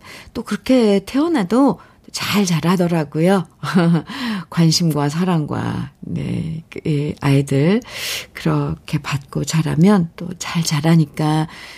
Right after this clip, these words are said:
너무 걱정하지 마시고요. 하루하루 지켜보면서, 음, 네, 저도 조카가, 아유, 새로 태어난 아이가 잘 자라길 기도할게요.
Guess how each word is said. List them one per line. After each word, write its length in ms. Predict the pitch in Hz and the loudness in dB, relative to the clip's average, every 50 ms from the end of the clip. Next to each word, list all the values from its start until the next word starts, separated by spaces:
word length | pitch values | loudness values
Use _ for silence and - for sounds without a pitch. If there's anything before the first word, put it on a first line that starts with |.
| - - - - | -20 -20 -8 -4
너무 420 | 170 165 165 185 196 202 214 208 | 0 2 4 4 6 6 6 4
걱정하지 540 | 180 180 165 170 - 185 175 170 160 156 160 | 4 2 0 0 0 0 2 2 2 0 0
마시고요. 600 | 160 147 139 139 - 156 - 156 156 165 180 180 | 0 0 0 -2 -4 -4 -4 0 0 2 2 2
하루하루 840 | 180 175 190 180 185 175 170 170 165 151 135 139 143 156 196 233 294 294 | 2 0 0 0 0 0 2 2 2 0 0 0 0 0 0 -2 -2 -4
지켜보면서, 880 | - - - - - 175 147 151 147 143 135 127 135 135 175 175 170 156 - - - _ _ _ _ - | -8 -10 -8 -4 -4 -4 -2 -2 -2 -2 0 -2 0 0 2 0 0 0 -4 -8 -20 _ _ _ _ -14
음, 240 | 139 143 156 175 151 - - - - - - - - - - - - | -12 -10 -10 -12 -14 -16 -16 -12 -8 -6 -6 -6 -6 -10 -12 -8 -6
네, 100 | 143 143 | -6 -2
저도 580 | - 156 180 175 160 151 160 202 277 320 - - - _ - - _ _ _ - - | 0 0 0 2 4 6 6 6 6 4 2 -4 -20 _ -20 -20 _ _ _ -18 -18
조카가, 600 | - - - - 170 165 156 175 208 202 170 - _ _ _ _ _ - - | -18 -10 -4 -2 0 2 4 4 2 2 2 -2 _ _ _ _ _ -20 -14
아유, 260 | - 147 147 151 151 151 151 160 175 | -10 -8 -6 -6 -8 -10 -12 -14 -14
새로 280 | - - - 214 196 | -6 -2 0 0 0
태어난 440 | 180 190 - 208 202 185 175 165 151 147 | 0 0 2 2 4 4 4 2 2 2
아이가 460 | 135 127 123 - - 175 180 160 139 - - _ - - - | 0 -2 -4 -2 2 2 2 2 2 -2 -14 _ -20 -20 -16
잘 300 | - - 151 147 151 151 | -12 -8 -6 -6 -4 -4
자라길 580 | - 160 151 147 135 127 - 156 170 175 165 - - - - - - | -4 -4 -4 -4 -4 -2 2 2 4 2 2 0 -6 -20 -20 -18 -16
기도할게요. 760 | - - - 190 180 165 143 135 - - 139 131 120 113 | -10 -4 2 4 4 4 4 0 -4 -8 -8 -8 -8 -10